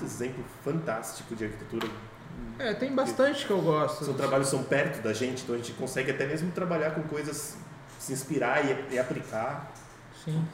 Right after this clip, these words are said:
Speaker 1: Sabe? É, daí tem esses arquitetos que, que a gente usa, que assim, sei lá.
Speaker 2: É, o pessoal fala
Speaker 1: Nietzsche,
Speaker 2: muito hoje,
Speaker 1: é.
Speaker 2: Kogan também, Brasil aí, né?
Speaker 1: É, tem Ko-, Kogan eu acho assim,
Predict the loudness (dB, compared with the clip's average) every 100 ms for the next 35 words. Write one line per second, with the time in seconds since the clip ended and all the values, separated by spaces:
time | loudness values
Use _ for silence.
0 | -8 -14 -4 -2 -2 -6 -12 -16 -18 -18
1 | -6 0 2 2 2 2 2 0 -4 -6
2 | -8 -8 -2 0 2 0 2 -2 -2 -2
3 | -2 -2 -4 -4 -12 -16 -18 -6 -4 -2
4 | -6 -12 -18 -10 -2 2 2 0 -2 -2
5 | -2 -4 -4 -6 -4 -2 -2 -4 -6 -12
6 | -16 -18 -12 -6 -2 0 0 -2 -8 -10
7 | -8 -6 -6 -2 -2 4 4 4 4 6
8 | 8 8 6 6 6 6 4 0 4 6
9 | 8 8 4 0 -4 0 0 0 0 -2
10 | 0 0 2 0 0 0 2 0 0 -4
11 | -4 -4 -2 0 0 -4 -4 0 2 2
12 | 0 0 0